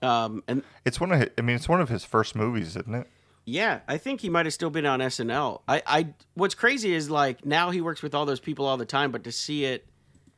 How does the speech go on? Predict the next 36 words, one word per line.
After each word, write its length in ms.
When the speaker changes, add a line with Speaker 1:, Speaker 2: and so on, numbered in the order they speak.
Speaker 1:
uh, 220
it 40
Speaker 2:
Yes. 80
Speaker 1:
was 120
cool. 380
And 120
I 100
actually, 640
um, 520
I 60
saw 140
something 340
online 920
on, 120
like, 180
TikTok 400
where 100
they're 140
like, 160
"I 100
have 240
a 60
sequel 720
for 340
it." 140
Speaker 2:
Oh, 280
Speaker 1:
But, 140
Speaker 2:
wow. 220
I 60
have 100
not 120
Speaker 1:
uh, 360
Speaker 2:
seen 100
that. 140
Speaker 1:
they 120
would, 360